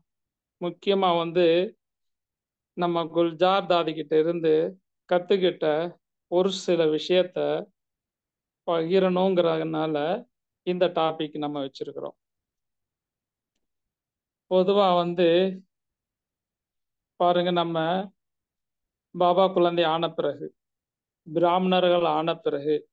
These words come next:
எல்லாரும் என்ன விருப்பப்படுறோம்? பாபா சொல்றது போல நடக்கணும்.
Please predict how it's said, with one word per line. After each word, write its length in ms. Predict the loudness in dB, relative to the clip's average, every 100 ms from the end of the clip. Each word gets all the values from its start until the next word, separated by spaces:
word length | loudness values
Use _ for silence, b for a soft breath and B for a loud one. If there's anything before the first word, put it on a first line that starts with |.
| -4 0
எல்லாரும் 640 | 2 4 4 2 2 0
என்ன 120 | 0 0
விருப்பப்படுறோம்? 800 | 0 0 -2 -2 -4 -4 -4 -6 -12 _ _ _ _ _ _ _ _ _ _ _ _ _ _ -8
பாபா 300 | -2 0 0
சொல்றது 360 | 0 -2 0 0
போல 200 | 2 0 0
நடக்கணும். 720 | -2 -6 -8 -10 -6 -6